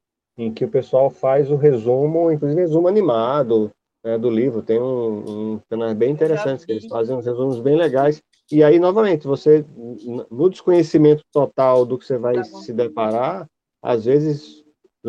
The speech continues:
Speaker 1: né, visualizar um, um resumo desse é interessante pra você ter ideia do que do, do que tá no conteúdo. Obviamente, o resumo, ele,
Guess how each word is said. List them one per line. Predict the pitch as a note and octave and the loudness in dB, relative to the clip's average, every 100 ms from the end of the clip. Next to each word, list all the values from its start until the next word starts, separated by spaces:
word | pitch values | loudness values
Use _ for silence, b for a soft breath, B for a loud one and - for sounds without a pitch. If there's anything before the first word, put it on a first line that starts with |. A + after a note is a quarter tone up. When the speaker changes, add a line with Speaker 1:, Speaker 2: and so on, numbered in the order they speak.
| A#2 _ | -10 _
Speaker 1:
né, | B2 B2 A2+ | -6 -2 -2
visualizar | A2+ D#3 D3+ D3 C#3 A2+ C3+ D3+ | 0 2 4 4 2 2 0 2
um, | D3+ C#3 C3 B2 A#2 - _ _ _ _ | 0 0 -4 -6 -8 -12 _ _ _ _
um | B2 A#2 A#2 | -8 -6 -2
resumo | A2+ C3 A2 B2+ B2 | 0 2 2 0 0
desse | A2 C#3 D3+ | 2 2 2
é | E3 | 0
interessante | D#3+ D#3+ D#3 E3+ F3+ | 2 2 2 0 -2
pra | G#3 | -2
você | G#3 G3+ A3 | -2 -2 -4
ter | A3 G#3+ | -2 -2
ideia | F#3+ F3+ G#3+ | 2 2 2
do | G3+ A3 | -2 -6
que | - C#4+ C4+ G#3+ _ - | -6 -8 -8 -12 _ -14
do, | D#3 | -10
do | D3 C#3+ E3 | -4 -4 -2
que | G3 | -4
tá | - E3 E3+ G3 F#3+ | -4 -4 -2 -2 -4
no | F3+ F3 F#3 | -6 -6 -6
conteúdo. | - A3 A#3 E3 B2 | -4 -4 -2 -2 -2
Obviamente, | G#2 E3 F3 D#3+ F#3+ | -2 -2 0 0 -2
o | F#3 | -2
resumo, | F3 D#3+ F3+ | 0 0 -2
ele, | G#3+ | -2